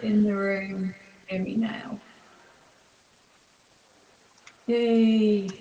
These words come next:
Okay. Whoop. Okay, so welcome to the Purgy meeting at I E T F one thirteen.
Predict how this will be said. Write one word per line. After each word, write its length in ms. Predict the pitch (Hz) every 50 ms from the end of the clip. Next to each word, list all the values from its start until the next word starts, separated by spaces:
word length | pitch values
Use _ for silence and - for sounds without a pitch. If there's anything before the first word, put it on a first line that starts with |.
| - - - - -
Okay. 260 | - 208 - - - - _ _ - _ _ _ _ _ _
Whoop. 300 | - 262 262 - - - - _ - - - - - _ _ _ _ _ _ _ _ _ _ _ _ _ _ _ _ _ _ _ _ _ _ _ _ _ _ _ _ - - - _ _ - _ - - - _ _ _ _ _ _ _ _ _ _ _ _ _ _ _ _ _ _ _ _ _ _ _ _ _ _
Okay, 420 | 254 240 240 226 214 202 196 202 -
so 520 | - - - 277 254 226 214 208 208 202 196 208
welcome 520 | 240 254 269 269 254 - 269 269 254 254 -
to 480 | - - 254 247 240 233 233 226 226
the 580 | - 220 190 202 220 226 220 220 214 214 214 214 -
Purgy 380 | - - 233 220 220 - - 220
meeting 480 | 208 - - - - - 302 330 349 381 - - - _ _ _ _ _ _ _ _
at 380 | - 208 208 - - - - - - -
I 140 | 220 208 208
E 80 | 214
T 220 | 214 - - 208 208
F 320 | - 208 - - - - 214 185
one 160 | 190 208 - - 214
thirteen. 460 | 190 214 196 196 - 233 240 262 330